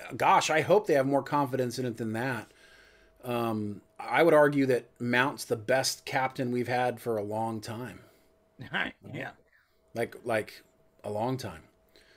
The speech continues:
Speaker 1: I, I'm, t-, I'm trying to determine how much I like him compared, I wanna see him this season, but I'm trying to figure out how much I like him compared to Scott Bakula in Enterprise.
Speaker 2: Oh, oh, the
Speaker 1: You know?
Speaker 2: Bakula news coming up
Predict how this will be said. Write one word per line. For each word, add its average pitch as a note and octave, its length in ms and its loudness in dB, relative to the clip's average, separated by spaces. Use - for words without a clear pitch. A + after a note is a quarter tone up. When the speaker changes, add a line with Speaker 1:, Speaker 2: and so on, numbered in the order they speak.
Speaker 1:
I, C#3 140 -2
I'm, C#3 200 0
t-, D3 140 0
I'm C#3 100 -2
trying F3 220 6
to D3+ 100 4
determine D3 360 0
how C#3+ 140 0
much C#3 200 0
I C#3 80 6
like C3 260 4
him C3+ 240 -2
compared, B2+ 380 -2
I B2 80 4
wanna F3+ 300 4
see F#3+ 240 2
him E3 180 4
this C#3+ 180 2
season, C3 400 0
but A2 180 -4
I'm G#2+ 180 -10
trying D#3+ 200 2
to C#3 60 0
figure C#3 260 0
out A#2+ 60 0
how B2+ 80 -4
much B2+ 180 -6
I C3+ 60 4
like B2+ 280 2
him B2 120 -4
compared A#2 440 -4
to G#2+ 100 -4
Scott A2+ 320 0
Bakula G#2+ 500 -4
in A2 120 -8
Enterprise. G#2 640 -6
Speaker 2:
Oh, A2+ 180 -14
oh, A2 180 -14
the G#2 100 -16
Speaker 1:
You A2+ 60 -8
know? A#2+ 60 -6
Speaker 2:
Bakula A2 300 -8
news G2+ 220 -14
coming F#2+ 340 -16
up F2 160 -20